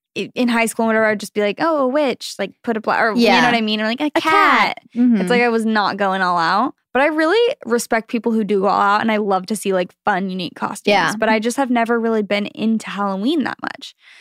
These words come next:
Speaker 1: So maybe this year it'll all change.
Speaker 2: I just
Speaker 1: Keep
Speaker 2: had a great
Speaker 1: updated.
Speaker 2: idea of what we
Speaker 1: What?
Speaker 2: should be. The Powderpuff Girls.
Speaker 1: <gasps> That would be so good, but we need Kemper as our third.
Speaker 2: I know. Kemper.
Speaker 1: Kemper, if you're listening.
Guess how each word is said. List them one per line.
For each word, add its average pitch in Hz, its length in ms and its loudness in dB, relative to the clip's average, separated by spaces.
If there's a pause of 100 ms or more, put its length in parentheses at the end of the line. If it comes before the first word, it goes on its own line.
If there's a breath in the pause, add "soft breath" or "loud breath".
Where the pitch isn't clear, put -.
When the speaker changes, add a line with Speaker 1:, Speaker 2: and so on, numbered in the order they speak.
(240 soft breath)
Speaker 1:
So 247 760 2
maybe 370 220 0 (100)
this 427 240 -2
year 359 160 2
it'll 330 140 0
all 302 180 2
change. 202 500 -2
Speaker 2:
I 262 180 4
just 285 120 4
Speaker 1:
Keep 277 80 2
Speaker 2:
had 285 100 4
a 240 80 -2
great 233 280 4
Speaker 1:
updated. 196 40 2
Speaker 2:
idea 214 420 0
of 196 80 -10
what 220 100 -2
we 285 60 2
Speaker 1:
What? 254 120 2
Speaker 2:
should 208 160 -4
be. - 280 -10 (260)
The 254 60 -4
Powderpuff 302 500 0
Girls. 240 540 -4 (300)
Speaker 1:
<gasps> - 100 -20 (1300 loud breath)
That 214 200 -8
would 247 120 -2
be 277 140 -2
so 262 240 0
good, 247 140 0
but 220 100 0
we 240 80 0
need 226 160 0
Kemper 220 320 -4
as 226 160 -2
our - 140 -4
third. - 340 -8 (180)
Speaker 2:
I 233 140 0
know. 180 500 -6 (520)
Kemper. 285 460 4 (340)
Speaker 1:
Kemper, 254 500 0
if 247 140 -6
you're 208 80 -4
listening. 233 720 0